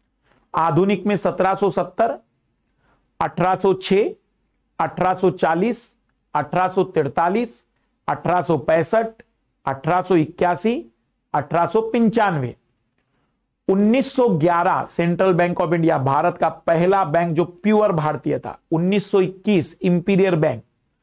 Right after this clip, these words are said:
उन्नीस सौ चौंतीस आरबीआई एक्ट बना, उन्नीस सौ पैंतीस एक अप्रैल से आरबीआई का काम। उन्नीस सौ उनचास राष्ट्रीयकरण हुआ, उन्नीस सौ पचपन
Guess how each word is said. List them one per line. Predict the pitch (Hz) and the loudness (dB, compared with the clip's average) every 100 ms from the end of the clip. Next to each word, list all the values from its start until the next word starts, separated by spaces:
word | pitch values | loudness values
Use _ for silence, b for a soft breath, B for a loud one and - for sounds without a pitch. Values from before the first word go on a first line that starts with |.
| b b b b _ 185 | b b b b _ 0
उन्नीस | 180 202 226 226 | 2 2 2 0
सौ | 220 | -2
चौंतीस | 214 190 180 185 208 - | 0 2 2 2 0 0
आरबीआई | - 165 175 170 196 180 131 - _ _ _ _ _ - | -4 -2 0 2 4 2 0 -6 _ _ _ _ _ -4
एक्ट | 180 180 | -2 0
बना, | 185 170 143 135 | -2 0 -2 -2
उन्नीस | 165 180 190 190 | -2 0 0 0
सौ | 190 | -2
पैंतीस | 185 175 - 190 | 0 -2 -2 0
एक | 190 185 | 0 2
अप्रैल | 175 - 185 | 0 2 0
से | 180 190 | 2 2
आरबीआई | 165 160 175 | 2 4 2
का | 175 180 | 2 0
काम। | 180 175 139 127 _ _ _ _ _ _ | 0 -2 -2 -8 _ _ _ _ _ _
उन्नीस | - 175 196 220 220 | 0 2 4 2 0
सौ | |
उनचास | 208 196 190 208 185 139 - 151 | 2 0 0 0 0 -4 -8 -4
राष्ट्रीयकरण | 160 165 - 196 190 190 175 | -2 -2 -2 0 2 2 2
हुआ, | 165 143 - | 2 0 -2
उन्नीस | 165 180 196 | 0 2 0
सौ | 202 | 0
पचपन | 196 185 180 208 196 | 0 -2 -2 -2 0